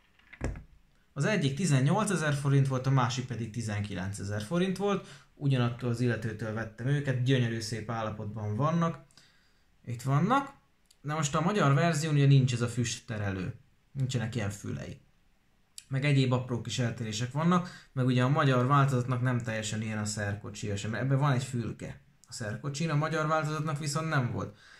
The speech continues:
Tehát így néz ki, de, de látjátok ti is, hogy gyönyörű szép állapotban van.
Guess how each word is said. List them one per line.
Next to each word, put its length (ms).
Tehát 180
így 140
néz 220
ki, 60
de, 340
de 80
látjátok 520
ti 100
is, 160
hogy 160
gyönyörű 420
szép 320
állapotban 640
van. 260